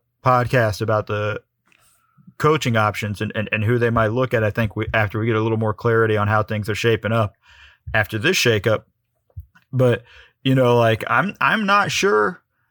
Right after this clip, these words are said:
they wanna necessarily pay a Ty Lue or a Jeff Van Gundy.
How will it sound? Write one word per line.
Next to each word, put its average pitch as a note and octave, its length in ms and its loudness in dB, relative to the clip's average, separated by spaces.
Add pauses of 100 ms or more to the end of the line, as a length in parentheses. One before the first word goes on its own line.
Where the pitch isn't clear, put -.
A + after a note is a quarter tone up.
(300)
they F3+ 260 0
wanna G3+ 340 2
necessarily A2+ 880 0 (480)
pay B2 220 4
a A2 60 0
Ty A#2 260 2
Lue A#2 260 2
or A#2 240 4
a A2 60 0
Jeff G#2+ 240 0
Van G#2+ 200 0
Gundy. G2 420 -4